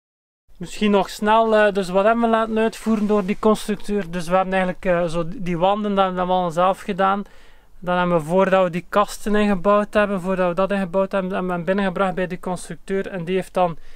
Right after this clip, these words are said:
die vloer eigenlijk ingebouwd. Dat is een soort watervaste multiplex met daarop een soort anti-slipmateriaal.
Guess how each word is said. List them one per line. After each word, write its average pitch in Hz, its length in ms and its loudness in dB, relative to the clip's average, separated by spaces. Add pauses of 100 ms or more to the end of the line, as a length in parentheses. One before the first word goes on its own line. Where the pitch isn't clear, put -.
(260)
die 165 200 -8
vloer 180 360 -2
eigenlijk 202 340 -4
ingebouwd. 202 460 -2
Dat 185 120 0
is 165 60 -6
een 160 80 -12
soort 175 300 -4
watervaste 170 720 -2
multiplex 190 760 -6 (260)
met 185 180 -4
daarop 190 300 0
een - 80 -12
soort - 300 -10
anti-slipmateriaal. 220 1040 -2